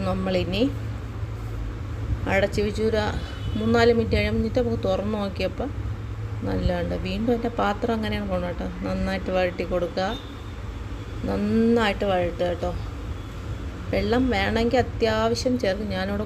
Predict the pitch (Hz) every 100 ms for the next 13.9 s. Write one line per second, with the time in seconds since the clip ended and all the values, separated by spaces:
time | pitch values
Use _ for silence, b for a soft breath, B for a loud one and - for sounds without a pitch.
0 | 208 202 - 196 185 185 185 180 180 180
1 | 185 - - - - - - - - -
2 | - - - - - - - - - -
3 | - - - - 180 180 185 180 175 -
4 | 175 185 - 190 190 202 - - - -
5 | - - - - - - - - - -
6 | - - - - - - - - - -
7 | - - - - - - - - - -
8 | - - - - - - - - - -
9 | - - 214 226 220 214 220 233 240 220
10 | 240 226 226 220 214 226 226 214 - 226
11 | 220 - 220 214 214 220 214 208 208 -
12 | - - 202 208 208 214 208 208 208 202
13 | - - - 190 196 202 214 220